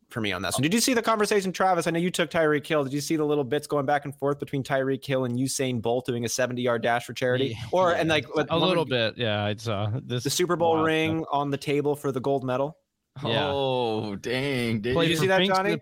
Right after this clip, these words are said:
Speaker 2: pink slips,
Speaker 3: No, I
Speaker 2: man. They're
Speaker 3: didn't.
Speaker 2: playing for pink slips. They
Speaker 3: Hey.
Speaker 2: play for keeps.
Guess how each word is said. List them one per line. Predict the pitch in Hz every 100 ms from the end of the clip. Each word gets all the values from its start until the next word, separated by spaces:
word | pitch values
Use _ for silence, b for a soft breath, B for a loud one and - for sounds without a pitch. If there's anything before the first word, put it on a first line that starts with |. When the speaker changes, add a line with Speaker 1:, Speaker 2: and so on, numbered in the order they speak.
| -
Speaker 2:
pink | 190 202
slips, | - 143
Speaker 3:
No, | 127 127
I | 113
Speaker 2:
man. | 117
They're | 120 120
Speaker 3:
didn't. | 104
Speaker 2:
playing | 165 165 -
for | 127
pink | - 160 180
slips. | - 120 98
They | 110 104
Speaker 3:
Hey. |
Speaker 2:
play | 131 147
for | -
keeps. | - 220 254 - -